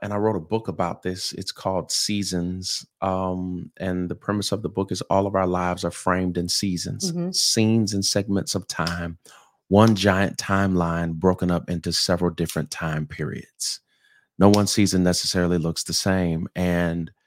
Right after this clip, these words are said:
Speaker 1: um, I, I, in the book, I talk about how to discover your purpose.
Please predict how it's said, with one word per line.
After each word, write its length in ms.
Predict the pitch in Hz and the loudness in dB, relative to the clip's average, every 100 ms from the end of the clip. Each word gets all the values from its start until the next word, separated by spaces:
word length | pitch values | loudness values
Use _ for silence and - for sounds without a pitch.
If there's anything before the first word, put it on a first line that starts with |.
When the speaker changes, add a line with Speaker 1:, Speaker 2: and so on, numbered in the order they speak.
| _ _ _ _ _ _ | _ _ _ _ _ _
Speaker 1:
um, 420 | 92 87 90 90 80 _ _ - - - - - | 2 4 4 0 -4 _ _ -18 -14 -12 -10 -6
I, 140 | - 95 | -4 -2
I, 100 | - - | -4 0
in 140 | 107 | 0
the 80 | 92 | 2
book, 240 | 82 101 - | 2 0 0
I 80 | 95 | -6
talk 300 | - 101 98 | 0 0 0
about 560 | 87 87 85 87 - _ _ _ _ | 0 0 2 0 -2 _ _ _ _
how 180 | - 101 | -4 0
to 100 | 98 | 2
discover 400 | 82 90 - 87 | 2 0 0 2
your 160 | 90 87 | 2 2
purpose. 640 | - 95 - - - - | 2 0 0 -6 -4 -6